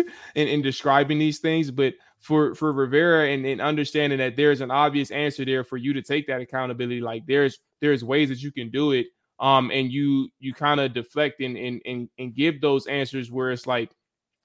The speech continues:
um, "I'm not gonna acknowledge that we messed up, but I will say, um, that this is a we thing, that we're in this together, and we'll, we'll continue to fight and, and figure things out."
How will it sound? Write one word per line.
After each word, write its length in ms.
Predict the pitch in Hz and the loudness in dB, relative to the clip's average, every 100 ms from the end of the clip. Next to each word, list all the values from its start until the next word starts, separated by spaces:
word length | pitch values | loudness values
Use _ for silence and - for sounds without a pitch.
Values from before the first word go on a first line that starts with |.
| _ _ - - | _ _ -20 -2
um, 160 | 139 127 | 0 2
"I'm 140 | 160 | 4
not 140 | 160 | 4
gonna 140 | 147 139 | 2 -2
acknowledge 360 | 131 139 139 | 0 2 2
that 120 | 127 127 | 0 -2
we 100 | 127 | -2
messed 280 | 131 123 | -2 -2
up, 140 | 156 131 | -2 0
but 100 | 127 | 0
I 80 | 123 | 0
will 260 | 131 135 | 2 2
say, 400 | 127 143 131 117 _ _ _ - | 2 0 0 -2 _ _ _ 0
um, 520 | 131 127 113 107 - | 4 4 4 -2 -2
that 160 | 127 120 | -2 -2
this 160 | 139 | -6
is 140 | 131 117 | -8 -8
a 60 | |
we 240 | 113 139 147 | -2 -2 -2
thing, 300 | 143 135 127 | -2 0 0
that 100 | 120 | -4
we're 200 | 113 131 | -4 -2
in 160 | 123 139 | -2 -2
this 180 | 127 | -4
together, 360 | - 117 131 123 | -6 -2 0 0
and 120 | 117 | -4
we'll, 320 | 127 127 117 - _ _ _ | -2 -2 -2 -8 _ _ _
we'll 180 | - 139 | -2 -2
continue 480 | 131 - - 143 139 | 0 -6 -4 -2 -2
to 100 | 117 | -4
fight 300 | - 139 131 | 0 2 2
and, 140 | 123 | -2
and 140 | 110 120 | -6 -6
figure 280 | 143 131 127 | -4 -4 -4
things 360 | 131 127 117 | -4 -6 0
out." 260 | 139 135 | 2 2